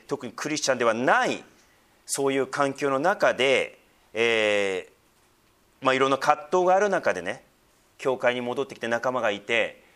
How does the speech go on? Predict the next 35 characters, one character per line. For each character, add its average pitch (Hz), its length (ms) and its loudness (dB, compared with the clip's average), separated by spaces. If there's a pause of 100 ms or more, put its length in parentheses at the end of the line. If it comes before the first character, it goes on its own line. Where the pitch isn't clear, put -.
(120)
祈 151 280 0
っ 156 40 -18
て 135 160 -4
く 123 100 -2
れ 117 80 2
る 113 80 0
人 113 180 -6
が 101 120 2
い 98 80 -4
て、 104 420 0 (300)
御 127 100 -4
言 151 240 -2
葉 147 80 4
で 139 80 4
励 147 320 2
ま 180 80 2
し 175 80 -4
て 135 100 -4
く 120 100 -4
れ 113 80 0
る 104 100 -4
人 107 160 -6
が 98 80 2
い 98 60 -6
た 101 80 -4
ら、 92 80 0
本 196 460 0
当 196 220 -6
に 180 100 -10
こ 175 140 -8
れ 156 80 -4
は 151 100 -6
も 147 100 -16
う - 60 -20
本 - 160 -16